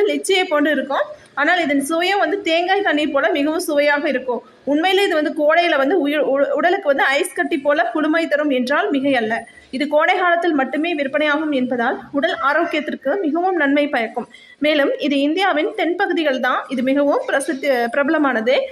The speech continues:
இதில் உள்ள கார்போஹைட்ரேட் மற்றும் கால்சியம் போன்ற அத்தியாவசிய ஊட்டச்சத்துக்கள் வந்து ஆரோக்கியத்திற்கு மிகவும் நன்மை தரும். இப்பழம் குறைந்த கலோரிகளை கொண்டது. மேலும் நார்ச்சத்து வந்து புரதம், வைட்டமின்கள் சி, ஏ, விட்டமின் இ மற்றும் விட்டமின் கே ஆகிய சத்துக்கள் வந்து அடங்கியிருக்கு.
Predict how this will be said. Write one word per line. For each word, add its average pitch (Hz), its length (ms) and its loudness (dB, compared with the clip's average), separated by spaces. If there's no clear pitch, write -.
இதில் 277 160 0
உள்ள 294 240 0
கார்போஹைட்ரேட் 320 680 0
மற்றும் 294 320 -2
கால்சியம் 330 480 0
போன்ற 285 220 0
அத்தியாவசிய 349 600 0
ஊட்டச்சத்துக்கள் 302 680 0
வந்து 262 280 0
ஆரோக்கியத்திற்கு 302 960 2
மிகவும் 359 400 2
நன்மை 262 320 0
தரும். 262 240 -2
இப்பழம் 285 480 0
குறைந்த 370 360 0
கலோரிகளை 311 600 2
கொண்டது. 269 420 0
மேலும் 330 300 2
நார்ச்சத்து 320 420 2
வந்து 294 220 2
புரதம், 302 400 2
வைட்டமின்கள் 294 520 2
சி, 330 500 0
ஏ, 285 420 2
விட்டமின் 294 400 0
இ 320 220 0
மற்றும் 311 380 -2
விட்டமின் 277 360 0
கே 320 280 0
ஆகிய 254 340 -4
சத்துக்கள் 294 440 -2
வந்து 277 200 2
அடங்கியிருக்கு. 240 480 0